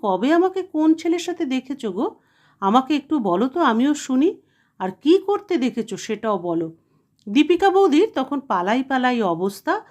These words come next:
একবার ঢোক গিলে বলল, "কে জানে, হয়তো ভুল দেখেছিলাম,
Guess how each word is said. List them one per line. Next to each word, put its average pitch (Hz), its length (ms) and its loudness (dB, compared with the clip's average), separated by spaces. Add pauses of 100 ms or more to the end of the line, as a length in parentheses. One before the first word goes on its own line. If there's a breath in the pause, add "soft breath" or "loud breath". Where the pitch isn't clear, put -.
(220 soft breath)
একবার 170 440 -2
ঢোক 175 340 -4
গিলে 208 180 2
বলল, 233 340 2 (340 loud breath)
"কে 202 260 2
জানে, 240 440 2 (260 soft breath)
হয়তো 180 460 -4
ভুল 214 320 0
দেখেছিলাম, 277 680 2